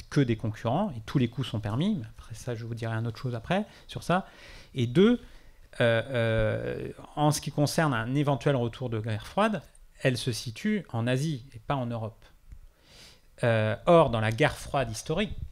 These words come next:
qu'on a connue, euh, après la Seconde Guerre mondiale, la guerre froide, la tension était en Europe. Et l'équilibre des forces était en Europe. Rappelez-vous ce que je vous ai dit sur le nucléaire et, euh, et l'Europe, justement.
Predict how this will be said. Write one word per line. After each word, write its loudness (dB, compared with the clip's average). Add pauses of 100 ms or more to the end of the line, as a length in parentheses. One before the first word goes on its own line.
qu'on -8
a -10
connue, -4 (140)
euh, -8
après 0
la -4
Seconde -4
Guerre 0
mondiale, 4 (360)
la -6
guerre -2
froide, 4 (160)
la 0
tension -2
était -4
en -2
Europe. -2 (520)
Et 4
l'équilibre 0
des 4
forces 2
était -6
en -2
Europe. -6 (880)
Rappelez-vous 0
ce -10
que -4
je -2
vous -2
ai 0
dit -4
sur -4
le 0
nucléaire -2 (180)
et, -2
euh, -2 (100)
et 2
l'Europe, 0
justement. -10